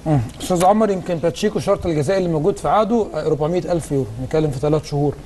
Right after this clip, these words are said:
حضرتك شايف إن الزمالك اتعلم من كارتيرون في على الشرط الجزائي ولا الموضوع مش فارق؟ يعني أي مدير فني حتى لو مش حابب يقعد ممكن يفسخ بالتراضي، ممكن بقى يخسر نفسه عشان خاطر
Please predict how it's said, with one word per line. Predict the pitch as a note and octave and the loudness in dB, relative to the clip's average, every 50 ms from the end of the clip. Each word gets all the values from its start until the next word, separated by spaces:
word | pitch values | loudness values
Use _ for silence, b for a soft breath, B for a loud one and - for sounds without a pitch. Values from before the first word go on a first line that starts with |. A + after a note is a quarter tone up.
| B B B B B B B B B B B B - - - | B B B B B B B B B B B B -14 -6 -2
حضرتك | - C#3+ D#3 D3+ | 0 0 0 2
شايف | - F3 F3+ - - | 2 0 0 0 0
إن | E3+ | -2
الزمالك | D#3+ C#3 D3 D3+ E3 E3+ - - | -2 0 0 0 2 0 0 0
اتعلم | - C#3+ D#3+ F3+ F3+ E3+ | 2 2 2 2 2 -2
من | E3 D#3 | -2 -4
كارتيرون | C3+ - D3 B2 - D#3 E3 F3+ | -4 -4 -6 -4 0 0 0 0
في | E3+ - D3+ | 0 2 2
على | C#3+ E3+ F3 | 2 2 2
الشرط | E3+ - F3+ F3+ E3+ F#3 | 0 0 -2 -2 -2 -2
الجزائي | E3+ D3 D3+ C#3 B2+ F3+ G3+ G#3+ G3+ | -2 -2 -2 0 2 2 2 4 4
ولا | F#3 E3+ E3+ F3 E3+ D#3+ | 4 4 4 4 2 0
الموضوع | C#3+ C#3+ C#3 C#3+ D#3+ E3+ | 0 -2 -2 -2 0 -2
مش | D#3+ - | -2 -2
فارق؟ | - - D3 C3+ C3 | -2 0 0 0 0
يعني | A#2+ A2 A2+ C3 | 0 -2 -2 0
أي | C#3 D3+ | 2 2
مدير | D#3 D3+ D3 E3 | 2 2 2 0
فني | - - F3 E3 D3 | 0 0 0 0 0
حتى | - F3 D#3+ - D#3 | -2 -2 -2 2 2
لو | D3+ E3+ | 2 2
مش | F3 D#3 - | 2 0 -2
حابب | - E3 E3 E3+ D#3 | -2 -2 0 2 2
يقعد | E3 F3+ F3+ F#3 G3 - - B B B B B B B B B B B | 4 4 4 2 0 -2 -8 B B B B B B B B B B B
ممكن | D#3 D#3 C#3 - D#3+ E3 | -2 0 2 2 4 2
يفسخ | E3+ - - C3+ - B2+ | 2 2 -2 -2 -2 -2
بالتراضي، | B2+ A#2+ - C#3 D3 D3+ C#3 C#3 | -2 0 0 2 2 2 2 0
ممكن | C#3+ D3+ - - C3+ B2+ | -2 -2 -2 -4 -2 -2
بقى | C#3 C3+ | -2 -2
يخسر | - - C#3 - - C3+ | -2 -4 -6 -4 -2 -2
نفسه | C3 C#3 - - C#3+ | -2 -2 -2 -4 -4
عشان | A#2 - C3 A#2 | -4 -2 -4 -4
خاطر | - - C#3+ - - C#3 | -2 -4 -4 -4 -6 -8